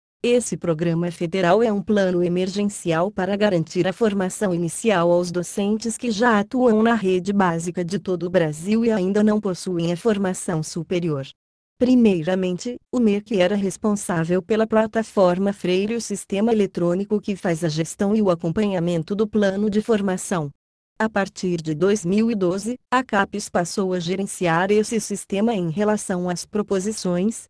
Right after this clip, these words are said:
inscrições e parcerias com os institutos de educação superior parceiros. A capes atualmente publica a relação dos cursos superiores ofertados pelas instituições de educação superior para os professores da rede pública de educação básica.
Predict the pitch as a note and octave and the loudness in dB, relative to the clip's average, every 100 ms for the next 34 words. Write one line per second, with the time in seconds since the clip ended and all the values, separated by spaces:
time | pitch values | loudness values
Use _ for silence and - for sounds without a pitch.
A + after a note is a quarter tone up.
0 | - A#3+ A#3+ - G#3 - A3 A3+ A3+ A3+ | -4 -2 -2 -2 -4 -2 0 0 -2 -2
1 | A3 - G3+ F#3+ F3 - G#3 G3+ F3 E3 | -2 0 -2 0 -2 0 0 0 -2 -4
2 | - E3 G3+ G#3+ G3 E3+ G3 F3 F3+ A#3 | -8 -6 -4 -2 -4 0 0 0 0 -2
3 | A3 F#3 D#3 - - G#3 E3+ E3 E3+ G3+ | -2 -4 -4 -4 0 2 2 2 0 -4
4 | - G#3 E3 D3+ C#3+ - _ _ _ _ | -2 -2 -2 -4 -12 -18 _ _ _ _
5 | - - - F3+ - E3 G3+ G3+ F#3+ D#3+ | -4 -2 0 0 -2 -2 -2 0 -2 0
6 | F3+ G#3 G#3+ F#3 A3 F3+ E3+ A3 G#3 G#3+ | 2 0 0 -4 -4 -2 -2 0 0 0
7 | G#3 G#3 F#3 G3 - A3 F#3 E3+ E3 A3+ | 0 -2 -2 -2 -2 -2 -2 -8 -4 0
8 | G#3 F#3 F3 E3+ E3+ E3+ - D#3 - F3 | 2 4 2 0 -2 -4 -4 -6 -2 -2
9 | F3 F#3+ A3+ G#3+ G3+ G#3 - G3 F3+ G#3 | -2 -2 0 2 0 -4 -4 -8 -6 -6
10 | - F3+ E3+ F#3 G3 F3 A#3 A#3 - D#3+ | -4 -6 -2 0 0 2 -2 -2 -2 -4
11 | D#3 G#3 G3 G#3 G3 E3+ E3+ G3 G3+ G#3 | -4 0 2 2 2 0 -2 0 0 -2
12 | - G3 F3 E3 - F3 F3 E3+ F3+ F3+ | -4 -4 -2 -4 -2 -2 -2 0 0 2
13 | F#3 F#3 - G#3 F#3 G3 - F3+ G3+ G#3 | -2 -2 -4 -4 -2 -4 -4 -2 0 0
14 | F#3+ A#3 A3+ G#3+ F3+ D#3 D3+ D#3+ E3+ G3 | 0 0 0 -2 -2 -2 -2 -4 -4 -4